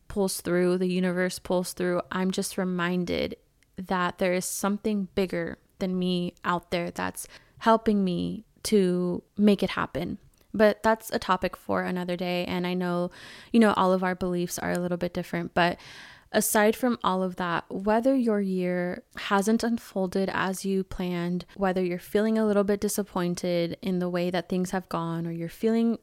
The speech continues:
sad or lost, the mere fact that you're here listening to this podcast right now, which I hope is something that brings positivity in your life, is a sign in itself that you are doing so much better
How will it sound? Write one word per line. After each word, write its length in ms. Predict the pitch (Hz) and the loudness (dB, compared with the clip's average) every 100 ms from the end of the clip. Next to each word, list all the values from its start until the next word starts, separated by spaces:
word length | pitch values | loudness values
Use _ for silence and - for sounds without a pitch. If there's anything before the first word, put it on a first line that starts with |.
| _ | _
sad 520 | - - 208 180 175 | -8 -2 2 2 0
or 120 | 165 170 | -2 -2
lost, 540 | 175 175 170 160 - _ - | 2 4 2 -2 -8 _ -8
the 180 | 190 233 | 4 8
mere 340 | 233 240 302 | 8 8 4
fact 520 | 359 - 180 180 190 - | 0 0 2 2 -2 -4
that 140 | - | -4
you're 200 | 190 180 | -2 -4
here 440 | - - 180 180 180 | -4 -4 -2 -2 -2
listening 360 | 170 185 180 | -4 -2 -2
to 120 | 175 | -2
this 160 | 180 - | -6 -6
podcast 520 | - 175 - 180 - | -6 -6 -6 -8 -4
right 200 | 180 180 | -4 -2
now, 480 | 180 165 170 233 254 _ - | -4 -2 -2 -2 -4 _ 0
which 300 | 190 208 - - | 4 4 2 -4
I 160 | - 196 | -2 -2
hope 340 | - 202 214 - | 2 4 4 2
is 280 | 214 202 - - | 0 0 -8 -8
something 460 | - 196 185 196 190 | -4 -2 0 0 0
that 160 | 185 | -2
brings 280 | - 185 185 | -2 -2 -4
positivity 680 | - 185 180 180 185 185 190 | -2 -2 -2 -2 -2 0 0
in 100 | 190 | -2
your 140 | 185 | -2
life, 420 | 175 170 180 226 - - - - _ _ | -2 0 2 0 -4 -20 -20 -20 _ _
is 240 | - 226 226 | 8 8 8
a 80 | 269 | 2
sign 420 | - 196 185 190 | 2 0 0 0
in 140 | 190 | -2
itself 520 | 190 - 185 180 180 | -2 -2 0 0 0
that 140 | 180 - | -4 -4
you 200 | 190 202 | -2 0
are 120 | 208 | 0
doing 440 | 202 185 180 175 - | 0 -2 -2 -2 -6
so 760 | - - - 208 202 202 196 202 | -8 -6 2 4 6 4 2 0
much 320 | 190 180 - | -4 -4 -4
better 400 | 180 175 175 175 | -4 -4 -6 -6